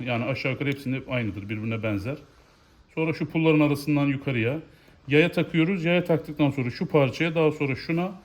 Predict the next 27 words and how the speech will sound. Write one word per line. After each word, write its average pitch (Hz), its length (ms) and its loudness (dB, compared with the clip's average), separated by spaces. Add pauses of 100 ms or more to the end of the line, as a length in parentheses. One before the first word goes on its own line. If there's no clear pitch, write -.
(460)
ve 165 140 0
buna, 185 360 4
bu 170 100 2
horoz 147 340 2
diyoruz 110 260 -2
biz 107 120 -8
bu 104 120 -12
parçaya. 131 320 -6
Buna 147 180 -2
da 131 100 -4
böyle, 147 320 -2 (460)
e, 123 260 -6
sağdan 151 380 2
sola 147 320 -2
doğru 107 200 -4
takıp 180 380 -6 (160)
şuna 160 280 -2
takıyoruz, 104 420 -8
buna 160 180 -2
takıyoruz, 139 640 -8 (160)
şu 156 140 -8
deliğe 131 360 -2 (460)
ve 180 60 -2
iğneye 143 280 0
takıyoruz. 104 440 -10 (160)
İplik 185 280 -14
takılışı 147 500 -8